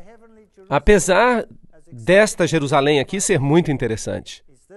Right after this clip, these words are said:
Esta é a Mesquita da Rocha. Este é o local onde o templo será reconstruído, e se você entrar, há uma pedra, que é onde Maomé subiu,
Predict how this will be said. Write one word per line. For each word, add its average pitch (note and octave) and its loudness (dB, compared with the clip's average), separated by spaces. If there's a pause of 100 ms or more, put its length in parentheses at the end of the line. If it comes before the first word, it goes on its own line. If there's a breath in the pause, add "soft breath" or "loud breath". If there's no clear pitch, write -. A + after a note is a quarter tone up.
Esta B3 6
é A#3+ 2
a A#3+ 2
Mesquita A#3 2
da G3 2
Rocha. C3 0 (260)
Este A#3 2
é G#3+ 0
o - 2
local E3 2
onde D#3+ 0
o D3 -6
templo D#3+ -4
será C#3 -4
reconstruído, C#3 -4 (320 soft breath)
e D#3 -4
se - -2
você F#3+ 0
entrar, E3+ 2
há E3+ 4
uma F3 2
pedra, C#3+ 0 (320)
que D#3 -2
é D#3 4
onde F3 0
Maomé D3 2
subiu, C#3+ -4